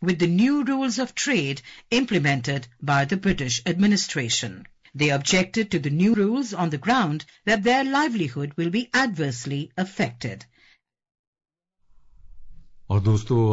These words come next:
Speaker 2: आज जयंती है केशव बलिराम हेडगेवार की, भारत के महान स्वतंत्रता सेनानी,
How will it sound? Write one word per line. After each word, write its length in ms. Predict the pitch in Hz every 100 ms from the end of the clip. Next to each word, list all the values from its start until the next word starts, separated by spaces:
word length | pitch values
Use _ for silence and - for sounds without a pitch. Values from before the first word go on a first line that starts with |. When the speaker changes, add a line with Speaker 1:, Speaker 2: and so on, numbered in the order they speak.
| 98
Speaker 2:
आज 220 | 98 85 92 80 -
जयंती 480 | 92 113 156 156 151
है 200 | 85 - - - -
केशव 420 | 123 117 127 117 104
बलिराम 520 | 95 95 92 90 87 98 -
हेडगेवार 560 | 95 85 92 85 82 87
की, 120 | - 160 220 _ _ - - 82
भारत 340 | 78 92 87 -
के 60 | 85
महान 300 | 85 101 90
स्वतंत्रता 600 | - 90 - 87 85 - 87
सेनानी, 400 | 101 110 127